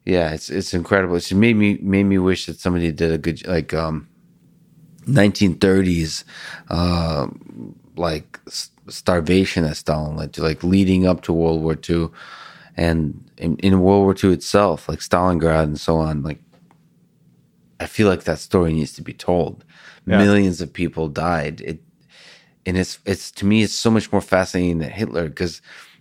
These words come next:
Speaker 1: Hitler is, like, a caricature of evil almost, that it's so, especially with the Holocaust, it's so difficult to imagine that something like that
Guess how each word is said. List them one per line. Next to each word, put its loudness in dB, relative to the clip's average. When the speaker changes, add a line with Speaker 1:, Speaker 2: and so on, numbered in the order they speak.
Speaker 1:
Hitler 4
is, 2
like, 0
a -4
caricature 0
of 0
evil 4
almost, 0
that 2
it's 0
so, 2
especially 0
with 2
the 2
Holocaust, 0
it's -2
so 2
difficult 0
to -2
imagine 0
that 0
something -6
like -2
that 0